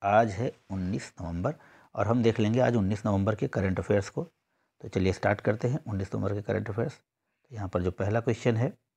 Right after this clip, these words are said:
वो पढ़ लेंगे हम लोग। लिखा है कि हाल ही में सोशल मीडिया कंपनी मेटा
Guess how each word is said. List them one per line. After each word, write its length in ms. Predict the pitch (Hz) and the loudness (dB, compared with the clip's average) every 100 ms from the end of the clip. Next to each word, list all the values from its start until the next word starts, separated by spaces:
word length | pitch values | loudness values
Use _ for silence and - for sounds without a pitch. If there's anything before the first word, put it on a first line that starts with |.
| _ _ _ _ _ _ _ _ _ _ _ _ _ _ | _ _ _ _ _ _ _ _ _ _ _ _ _ _
वो 140 | - 107 | -12 -4
पढ़ 180 | 107 98 | 0 2
लेंगे 200 | 104 113 | 2 2
हम 140 | 117 | 2
लोग। 140 | 131 - _ _ _ _ _ _ _ _ _ _ _ _ _ _ | 0 -2 _ _ _ _ _ _ _ _ _ _ _ _ _ _
लिखा 180 | 139 110 | -2 2
है 120 | 131 | 2
कि 200 | 131 147 131 | 4 2 2
हाल 340 | - 101 101 | 2 2 2
ही 200 | 92 135 | 2 2
में 300 | 151 113 117 - _ _ _ _ - | 4 2 0 -4 _ _ _ _ 0
सोशल 340 | 107 - 143 | 0 2 2
मीडिया 400 | 127 110 101 120 139 | 4 2 2 2 2
कंपनी 440 | 107 98 107 113 110 | 0 0 0 0 0
मेटा 560 | 101 98 92 120 104 | 0 0 0 -2 -4